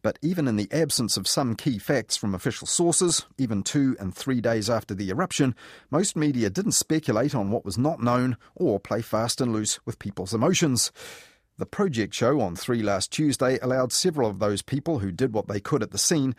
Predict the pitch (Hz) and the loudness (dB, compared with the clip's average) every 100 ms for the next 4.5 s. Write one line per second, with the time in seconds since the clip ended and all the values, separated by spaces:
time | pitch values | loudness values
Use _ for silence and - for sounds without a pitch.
0 | - _ 98 - 95 101 160 156 - 123 | -8 _ -8 -4 -4 0 0 0 2 2
1 | 120 120 - - 135 127 113 117 113 113 | 2 2 -2 0 0 2 0 -2 0 2
2 | 135 120 101 - - - - 87 95 - | 2 2 0 -4 -8 -20 -10 -4 -4 -2
3 | 123 - 101 - 127 110 101 90 - 90 | -2 0 0 2 2 2 -2 -4 -4 -8
4 | 95 135 143 165 | -4 0 2 2